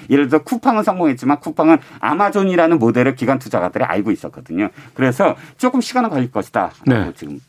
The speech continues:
Speaker 1: 예, 전망하고 있습니다.
Speaker 2: 네. 한국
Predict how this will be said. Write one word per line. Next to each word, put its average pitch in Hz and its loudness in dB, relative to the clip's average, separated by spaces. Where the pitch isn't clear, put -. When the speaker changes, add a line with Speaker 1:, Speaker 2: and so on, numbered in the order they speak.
Speaker 1:
예, 85 -8
전망하고 110 0
있습니다. 127 -14
Speaker 2:
네. 90 2
한국 202 4